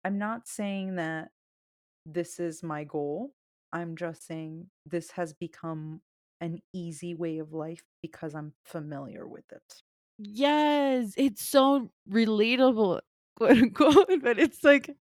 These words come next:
Speaker 2: so unrelatable, <laughs> you know? Like, it, it feels like this is the most familiar thing in the world, and I'm gonna come to this nice home, but it's a struggle.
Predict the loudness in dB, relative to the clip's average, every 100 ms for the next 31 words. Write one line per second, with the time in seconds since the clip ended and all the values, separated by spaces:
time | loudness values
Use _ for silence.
0 | _ 4 6 6 4 4 4 6 4 2
1 | 0 6 8 8 4 4 -2 -2 -10 -10
2 | -18 -20 _ _ _ 4 6 6 6 6
3 | 6 8 6 4 -2 0 4 6 4 6
4 | 6 6 6 2 4 4 4 4 2 2
5 | 0 2 2 2 4 6 6 8 8 6
6 | 4 2 2 0 2 2 2 -2 _ 0
7 | 0 2 2 2 0 2 2 6 6 4
8 | _ _ _ -2 0 2 -2 -4 0 6
9 | 6 8 0 0